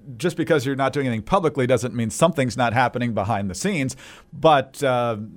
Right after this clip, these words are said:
she's certainly made no effort to provide updates on this. Uh, nobody's asking <laughs> her about it. So obviously it's not as big of a priority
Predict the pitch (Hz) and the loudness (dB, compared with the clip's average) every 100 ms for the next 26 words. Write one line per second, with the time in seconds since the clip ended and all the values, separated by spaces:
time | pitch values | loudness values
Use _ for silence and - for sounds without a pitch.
0 | - - 135 147 131 - - - 156 151 | -20 -10 -4 -2 -2 -6 -14 -2 -2 0
1 | 131 139 135 123 123 120 135 127 120 - | -2 0 0 0 0 2 -2 -2 -8 -6
2 | 110 110 110 104 101 139 - 131 131 - | -6 0 2 0 2 0 0 -2 -2 -2
3 | 123 120 117 143 - - 113 98 123 131 | 0 0 -2 -2 -4 -10 -6 0 0 2
4 | 123 - 113 151 - 175 123 - 202 147 | -2 0 2 2 0 -2 -4 2 2 4
5 | 127 131 120 135 160 - 131 123 - - | 4 4 4 2 -2 0 4 4 2 -14
6 | - - 117 143 139 123 - 123 117 110 | -20 0 2 4 4 4 2 0 2 2
7 | 104 120 113 107 113 107 98 95 107 98 | -2 0 0 0 0 -2 -2 -2 -2 0
8 | 104 101 95 | 2 2 0